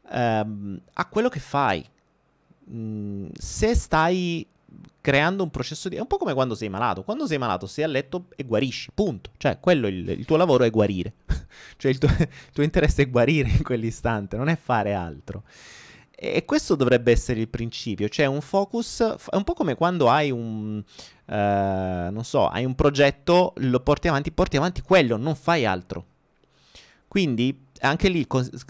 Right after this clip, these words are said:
ricordiamo se il discorso è la cura dei dettagli. Oggi, ecco, il, potremmo dire che il Follow the Flow numero quaranta è dedicato alla cura dei dettagli. Quindi se vuoi curare i dettagli dentro una guarigione, devi curare i dettagli in una guarigione. Non è che fai una meditazione cinque minuti al giorno e guarisci,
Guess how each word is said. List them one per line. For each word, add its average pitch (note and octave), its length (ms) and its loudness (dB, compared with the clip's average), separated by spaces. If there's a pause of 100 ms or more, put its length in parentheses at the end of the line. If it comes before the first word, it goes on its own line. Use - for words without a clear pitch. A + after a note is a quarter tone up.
(200)
ricordiamo D3+ 460 2
se D3 80 0
il C#3+ 60 -2
discorso D3 360 -2
è B2+ 40 6
la A#2+ 60 0
cura B2 160 2
dei A2 100 4
dettagli. G2+ 460 0
Oggi, A#2+ 260 0
ecco, G2 220 -2
il, G2 380 -4
potremmo C#3+ 380 0
dire C#3 200 2
che A2 60 2
il G#2+ 80 -2
Follow D3+ 220 0
the C#3 60 0
Flow D3 140 -4
numero A#2 220 -2
quaranta A2 520 0
è G#2 60 -2
dedicato B2+ 460 -2
alla A2 140 -2
cura A2 200 -4
dei F#2+ 140 -4
dettagli. F2 460 -8 (400)
Quindi D#3 240 4
se G3+ 200 6
vuoi D#3+ 520 4
curare D3+ 340 2
i - 20 0
dettagli C3+ 500 -2
dentro D3 440 0
una C3 120 -2
guarigione, A2 720 -2
devi D#3+ 360 0
curare E3+ 200 2
i - 20 -2
dettagli F3+ 260 -2
in A3+ 60 -4
una F#3+ 100 -2
guarigione. A2+ 480 0
Non B2+ 100 -4
è G#3+ 60 -2
che E3+ 100 -2
fai B2 180 0
una A#2 120 0
meditazione A2 580 -4
cinque B2 340 -6
minuti A2+ 200 -4
al G#2 100 0
giorno G#2+ 340 0
e G2 80 -6
guarisci, F2+ 600 -6